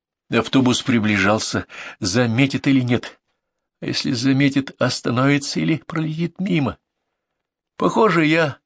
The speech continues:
стоял не на остановке, она была где-то метрах в пятидесяти или даже в ста.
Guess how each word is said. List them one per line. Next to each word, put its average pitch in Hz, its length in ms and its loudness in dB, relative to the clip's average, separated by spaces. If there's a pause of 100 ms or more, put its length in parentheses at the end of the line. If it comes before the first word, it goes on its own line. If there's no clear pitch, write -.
(180)
стоял 131 460 2
не 127 120 2
на 135 140 4
остановке, - 720 0
она 107 240 -2
была 113 200 2
где-то 104 380 -2
метрах 117 380 0
в - 80 -20
пятидесяти 123 720 -4
или 110 60 0
даже 113 220 0
в - 60 -8
ста. - 320 2